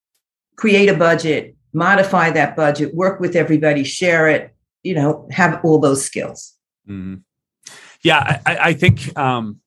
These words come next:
Speaker 2: like a, like a grant, it's not a one size fits all kind of thing. It's gonna
Speaker 1: Right.
Speaker 2: take a team effort.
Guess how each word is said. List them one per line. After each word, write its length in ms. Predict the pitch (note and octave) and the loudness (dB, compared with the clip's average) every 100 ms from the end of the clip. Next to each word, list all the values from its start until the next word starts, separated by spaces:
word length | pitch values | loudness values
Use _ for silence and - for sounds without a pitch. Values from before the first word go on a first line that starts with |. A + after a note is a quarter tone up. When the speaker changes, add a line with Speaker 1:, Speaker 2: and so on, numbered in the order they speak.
| _ _ _ _ _ _ _ - | _ _ _ _ _ _ _ -2
Speaker 2:
like 220 | D3 C#3 | -2 0
a, 100 | C3 C3+ | -2 0
like 160 | C3+ | 0
a 60 | A#2+ | -2
grant, 440 | G2+ C#3 C3 - | 0 2 2 0
it's 160 | A2 - | -8 -4
not 180 | B2 A#2 | -2 0
a 40 | |
one 420 | G#2 A#2 A#2 A2 - _ | 0 0 0 -2 -8 _
size 340 | - A#2+ A2 - | -2 0 0 -2
fits 240 | A2 - | -6 -2
all 220 | A2+ A#2 | 2 2
kind 220 | A#2 G2+ F2+ | 0 -6 -8
of 120 | - | -6
thing. 280 | B2+ G2+ F#2+ | -4 -4 -8
It's 100 | - | -2
gonna 160 | C#3 | -2
Speaker 1:
Right. 140 | - - | -2 -6
Speaker 2:
take 80 | |
a 240 | - _ - | -16 _ -14
team 200 | A2 A#2+ | -6 -4
effort. 320 | D3+ A#2+ | -2 -2